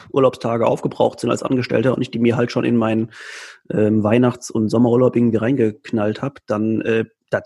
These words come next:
dazwischen geht halt nicht mehr viel, ne? Das ist einer der großen Vorteile, dass man das halt richtig ausbalancieren kann zwischen selbstgesteuertem, ähm, selbstgesteuerter Organisation, wie viel, wie viel bürde ich mir auf und wie viel kann ich dann aber auch mal mich ein bisschen erholen,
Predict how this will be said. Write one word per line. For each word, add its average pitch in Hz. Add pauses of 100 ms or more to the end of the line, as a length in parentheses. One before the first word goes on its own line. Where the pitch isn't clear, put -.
(180)
dazwischen 131
geht 165
halt 113
nicht 101
mehr 101
viel, 104
ne? 143
Das -
ist -
einer 127
der 113
großen 135
Vorteile, 160
dass 139
man 117
das 117
halt 113
richtig -
ausbalancieren 139
kann 123
zwischen 117 (120)
selbstgesteuertem, 123
ähm, 110 (160)
selbstgesteuerter 117
Organisation, 120
wie 123
viel, 113
wie 123
viel 117 (260)
bürde 135
ich -
mir 107
auf 104
und 120
wie 120
viel 139
kann -
ich 135
dann 123
aber 113
auch -
mal 135
mich 123
ein 127
bisschen -
erholen, 120